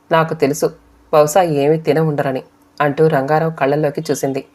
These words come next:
"రాత్రంతా ఆలోచించాను, అమ్మాయితో కూడా మాట్లాడాను.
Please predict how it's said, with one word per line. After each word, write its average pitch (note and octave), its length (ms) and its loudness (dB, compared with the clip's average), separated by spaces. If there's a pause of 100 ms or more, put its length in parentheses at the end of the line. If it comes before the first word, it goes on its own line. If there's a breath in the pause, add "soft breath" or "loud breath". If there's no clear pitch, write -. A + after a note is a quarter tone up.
(460 soft breath)
"రాత్రంతా E3 520 0
ఆలోచించాను, C#3 680 -2 (560 soft breath)
అమ్మాయితో F#3+ 440 2
కూడా E3+ 200 0
మాట్లాడాను. C3+ 540 -2